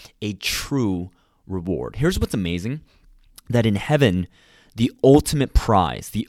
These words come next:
ultimate reward that we have will be God himself. But then in the scriptures, we will also be rewarded.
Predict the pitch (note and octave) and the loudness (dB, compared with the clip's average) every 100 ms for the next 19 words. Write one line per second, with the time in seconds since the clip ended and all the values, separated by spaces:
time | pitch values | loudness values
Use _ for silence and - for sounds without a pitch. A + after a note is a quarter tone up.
0 | - A#2+ D3+ - D3+ B2+ A#2 - _ _ | 2 4 4 2 0 2 0 -4 _ _
1 | _ - A#2 G#2+ G2 G#2+ G#2 F2+ F2 F#2 | _ -4 -2 2 8 10 10 6 0 -4
2 | F2+ F#2+ G2+ G2 F2 F2 F2+ D#2+ F2 F#2 | -8 -6 -8 -8 -8 -8 -6 -4 -2 -2
3 | F#2 D#2+ - C2 G2 - - - _ _ | -6 -6 -8 -6 -8 -10 -18 -20 _ _
4 | _ _ _ - A#2+ - A#2+ A#2 - A#2+ | _ _ _ -2 -2 2 0 0 -2 -2
5 | B2 - - A#2 - F#2 D#2+ D2+ - _ | -2 -4 -6 -8 -6 -6 -6 -8 -14 _
6 | _ _ _ _ - G#2 B2+ B2 - A2+ | _ _ _ _ -12 -2 2 2 0 2
7 | B2+ - A2+ A2 A2 A2+ G2 A2 - - | 2 2 0 0 -2 -6 -6 -8 -8 -12
8 | - | -20